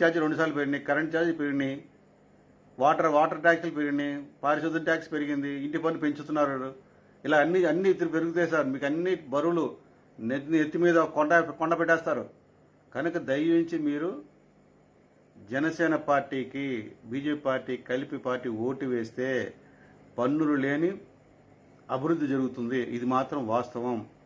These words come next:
ఎందుకంటే ప్రతి రూపాయి ఒక్క పైసా తినకుండా ఖర్చు పెడతారు ప్రజల కోసమే. వచ్చిన డబ్బు ఆదాయం అలా ఖర్చు పెడతారు, ఎక్కడ పైసా వేస్ట్ చేయరు.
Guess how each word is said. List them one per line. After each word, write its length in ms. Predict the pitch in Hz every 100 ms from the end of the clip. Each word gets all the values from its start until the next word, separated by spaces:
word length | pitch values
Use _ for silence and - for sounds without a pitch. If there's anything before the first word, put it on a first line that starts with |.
| - -
ఎందుకంటే 580 | 123 135 143 151 180 226 - - - -
ప్రతి 280 | 139 135 165
రూపాయి 960 | 135 165 170 160 156 151 170 151 110 - _ _ _ _ _ _ _ _ _ _ _ -
ఒక్క 240 | - -
పైసా 380 | 160 156 170 185
తినకుండా 440 | 175 156 151 156 147
ఖర్చు 280 | 131 123
పెడతారు 580 | 139 143 - 127 127 120 -
ప్రజల 240 | 123 131
కోసమే. 720 | 123 120 113 113 135 127 98 - - _ _ - _
వచ్చిన 340 | 135 147 180 170
డబ్బు 380 | 160 156 185 156 135
ఆదాయం 420 | 160 175 165 185
అలా 320 | 196 147 151 -
ఖర్చు 240 | 139 -
పెడతారు, 600 | 175 151 - 127 135 131
ఎక్కడ 340 | 117 127 - 165
పైసా 420 | 165 143 143 170
వేస్ట్ 400 | 139 147 151 -
చేయరు. 460 | 135 127 139 110